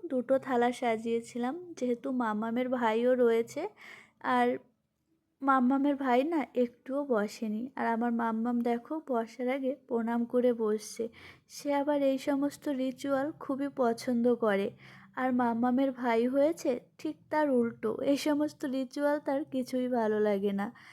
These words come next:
যাই হোক, ভিডিওটি আমি এখানেই শেষ করছি। রাতের ভিডিওটি আমি তোমাদের নেক্সট ভিডিওতে দেব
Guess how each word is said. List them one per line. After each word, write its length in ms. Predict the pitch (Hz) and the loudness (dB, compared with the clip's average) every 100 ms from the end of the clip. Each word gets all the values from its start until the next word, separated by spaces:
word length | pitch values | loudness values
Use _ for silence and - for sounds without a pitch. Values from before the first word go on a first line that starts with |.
| - - _ - | -20 -20 _ -2
যাই 220 | 262 277 | 0 2
হোক, 160 | 330 370 - _ _ | 0 -4 -12 _ _
ভিডিওটি 480 | 269 254 285 294 302 302 | -4 -2 0 -2 0 -2
আমি 160 | 302 277 | 0 -2
এখানেই 380 | 262 262 277 294 | 0 0 0 -2
শেষ 260 | - 254 - | -4 -4 -4
করছি। 380 | - 269 269 311 339 277 | -2 -2 -2 -8 -8 -2
রাতের 400 | 240 226 254 247 | -2 2 2 2
ভিডিওটি 600 | 254 254 247 262 262 285 - | 0 -2 -2 -2 -4 -6 -4
আমি 240 | 247 233 | -4 -2
তোমাদের 420 | 233 254 247 247 269 240 | -2 0 0 0 0 2
নেক্সট 260 | 233 - - _ - 247 | 0 -4 -18 _ -14 -6
ভিডিওতে 520 | 247 240 240 247 277 | -4 0 0 0 -2
দেব 260 | 233 233 | 2 4